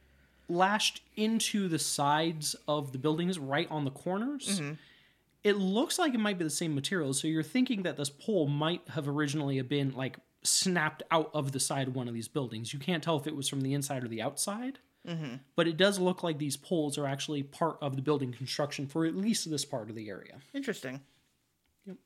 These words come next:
Speaker 2: Okay. I'm not gonna break somebody's house.
Speaker 1: <laughs>
Speaker 2: That would be rude.
Speaker 1: That would
Speaker 2: Um,
Speaker 1: be a little bit
Speaker 2: so
Speaker 1: rude.
Speaker 2: I'm just gonna try to find my way down from this rooftop.
Speaker 1: Okay. Uh, so you do a nice, neat little shimmy down the side.
Speaker 2: Mm-hmm.
Speaker 1: Uh, and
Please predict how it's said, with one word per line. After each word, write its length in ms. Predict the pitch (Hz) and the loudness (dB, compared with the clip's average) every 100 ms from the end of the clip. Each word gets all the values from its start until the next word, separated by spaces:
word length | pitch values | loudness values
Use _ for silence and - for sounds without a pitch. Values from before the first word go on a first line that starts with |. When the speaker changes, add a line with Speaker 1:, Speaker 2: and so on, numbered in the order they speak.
| _ _ - 202 | _ _ -12 -6
Speaker 2:
Okay. 240 | 170 139 139 - | -2 -2 -4 -2
I'm 160 | 170 | 2
not 240 | 208 220 - | 4 4 4
gonna 160 | 160 | 2
break 260 | 151 147 127 | 4 2 0
somebody's 360 | - 135 113 - | -4 -4 -4 -6
house. 420 | - - - - - | -10 -10 -14 -14 -10
Speaker 1:
<laughs> 340 | - - - - | -4 -4 -4 2
Speaker 2:
That 160 | 147 | 4
would 140 | 151 143 | 4 0
be 120 | 135 | -6
rude. 280 | - 50 - - - 190 | -8 -14 -16 -18 -18 -2
Speaker 1:
That 160 | - 139 | 6 8
would 80 | 139 | 8
Speaker 2:
Um, 60 | |
Speaker 1:
be 100 | 220 | 8
a 40 | 143 | 6
little 160 | 139 | 4
bit 160 | 139 139 | 2 2
Speaker 2:
so 120 | 143 | 8
Speaker 1:
rude. 80 | 165 | 10
Speaker 2:
I'm 160 | 170 180 | 10 8
just 140 | 180 | 4
gonna 340 | 196 175 165 160 | 8 10 12 10
try 220 | - 165 | 8 6
to 80 | 156 | 8
find 220 | 147 143 | 6 4
my 80 | 139 | 4
way 120 | 139 | 2
down 220 | 135 127 131 | 2 -2 -4
from 200 | 135 131 | -6 -4
this 260 | 127 - - | -6 -8 -8
rooftop. 440 | 113 - 85 - - - _ _ _ _ _ _ 381 | -8 -6 -8 -8 -18 -20 _ _ _ _ _ _ -2
Speaker 1:
Okay. 200 | 320 277 - _ - - - - _ - | 0 -2 -4 _ -20 -20 -20 -20 _ 0
Uh, 220 | 208 214 | 4 4
so 240 | 208 202 214 | 4 4 4
you 400 | 202 190 190 196 | 2 0 0 0
do 240 | 160 185 | 2 6
a 200 | 185 185 175 | 8 6 4
nice, 420 | 175 175 180 - | 2 0 0 0
neat 280 | 180 185 180 | 2 0 0
little 220 | 170 180 | 2 2
shimmy 360 | - 165 165 165 | 0 2 2 2
down 180 | 156 175 | 0 0
the 40 | |
side. 380 | - 139 143 156 | 0 0 -2 -4
Speaker 2:
Mm-hmm. 360 | 160 151 139 156 | -6 -4 -4 -2
Speaker 1:
Uh, 240 | 156 151 143 | 0 0 0
and 500 | 170 170 170 170 160 | 0 0 0 -2 -4